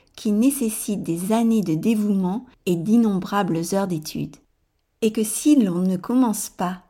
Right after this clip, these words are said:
à apprendre une langue dès le plus jeune âge, tous nos efforts sont voués à l'échec. Contrairement à ce que l'on pourrait penser, les adultes possèdent des avantages uniques lorsqu'il s'agit d'apprendre une langue.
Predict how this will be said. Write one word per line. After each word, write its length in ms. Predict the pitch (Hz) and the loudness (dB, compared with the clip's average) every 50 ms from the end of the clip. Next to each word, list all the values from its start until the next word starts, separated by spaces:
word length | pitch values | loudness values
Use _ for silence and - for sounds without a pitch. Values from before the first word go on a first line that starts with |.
| _ - | _ -14
à 240 | - - - - | -14 -8 -6 -6
apprendre 640 | 220 220 - - - - 208 208 202 196 190 175 - | -6 -6 -6 -16 -8 -4 -4 -2 -2 -2 -4 -4 -4
une 240 | 160 165 175 180 185 | -4 -2 -2 0 0
langue 540 | 185 185 196 202 208 202 190 175 160 143 - | 2 2 0 0 0 0 -2 -2 -4 -4 -6
dès 260 | 165 160 160 220 240 | -6 0 2 2 4
le 140 | 226 196 175 | 4 2 0
plus 240 | 156 156 - 240 240 | -2 -4 -2 -2 0
jeune 220 | 220 208 180 175 175 | 0 0 0 0 -2
âge, 460 | 180 196 214 233 254 269 262 - - _ _ _ _ _ | -4 -4 -4 -4 -4 -4 -6 -6 -14 _ _ _ _ _
tous 180 | - 277 294 | 4 6 8
nos 160 | 277 240 185 170 | 8 8 6 4
efforts 640 | 170 190 226 233 233 - - 185 175 190 208 214 | 0 0 -2 -2 -2 -6 -6 -4 -4 -2 -4 -6
sont 240 | - - - 165 165 | -8 -6 -4 -4 -4
voués 460 | 170 180 190 196 196 180 185 226 - _ _ | -4 -4 -4 -2 -2 -2 -2 -6 -10 _ _
à 140 | - 160 160 | -6 -6 -4
l'échec. 520 | 160 160 156 - - - - _ _ - _ _ _ _ _ _ _ _ _ _ _ _ | -4 -6 -8 -10 -14 -16 -18 _ _ -20 _ _ _ _ _ _ _ _ _ _ _ _
Contrairement 600 | - 190 185 180 - - 180 180 196 220 277 311 | -4 -2 -2 -2 0 -2 -2 0 2 4 4 4
à 100 | 254 180 | 4 4
ce 140 | 156 - 170 | 0 -4 -6
que 140 | 156 165 165 | -6 -2 -2
l'on 120 | 170 170 | -2 -2
pourrait 300 | 165 - - 170 160 151 | -2 -4 -6 -6 -6 -4
penser, 460 | 156 - 180 190 - - 277 269 269 - - _ _ _ _ _ _ _ _ _ | -4 -6 -6 -6 -4 -4 -6 -6 -6 -8 -20 _ _ _ _ _ _ _ _ _
les 200 | - 196 202 202 | -2 -2 0 2
adultes 500 | 254 262 240 - 311 311 320 - - 214 | 0 0 0 2 0 0 0 -2 -10 -10
possèdent 540 | 180 - 208 208 - - 254 254 - - - | -6 -6 -6 -6 -4 -6 -6 -6 -6 -8 -4
des 220 | - 185 185 - | -4 -4 -2 -2
avantages 720 | 208 208 214 208 214 214 226 220 226 226 226 226 220 - - - _ _ _ | -2 0 0 -2 -2 -2 -4 -4 -2 -2 -4 -4 -6 -10 -14 -20 _ _ _
uniques 540 | 277 285 277 240 196 196 240 - - - - - | 6 6 6 6 4 2 -2 -6 -10 -20 -14 -4
lorsqu'il 320 | 190 190 190 190 - 202 - | -4 -4 -4 -2 -6 -6 -6
s'agit 480 | - - 262 247 240 214 214 208 185 | -4 -4 -2 -2 0 -2 -2 -2 -2
d'apprendre 680 | 170 190 214 214 - - - - 196 202 208 208 208 208 | 0 -2 -2 -2 -6 -14 -10 -6 -4 -2 -2 -2 -2 -2
une 180 | 185 180 170 | -2 -2 0
langue. 340 | 165 156 147 151 156 180 208 | 0 -2 -2 -2 -4 -4 -8